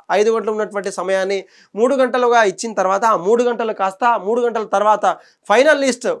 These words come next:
ఫస్ట్ కావచ్చు, సెకండ్ కావచ్చు ప్రచురించే డేట్ చూద్దాం. ఇరవై మూడో తారీఖు ఏమో ఫైనల్ లిస్ట్ ఏమో, ఆ, మూడు గంటల తర్వాత వస్తుంది ఇరవై మూడో తారీఖు.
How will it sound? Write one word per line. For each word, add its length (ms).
ఫస్ట్ 220
కావచ్చు, 320
సెకండ్ 340
కావచ్చు 380
ప్రచురించే 600
డేట్ 280
చూద్దాం. 440
ఇరవై 140
మూడో 200
తారీఖు 340
ఏమో 160
ఫైనల్ 340
లిస్ట్ 220
ఏమో, 340
ఆ, 280
మూడు 220
గంటల 200
తర్వాత 420
వస్తుంది 300
ఇరవై 160
మూడో 200
తారీఖు. 480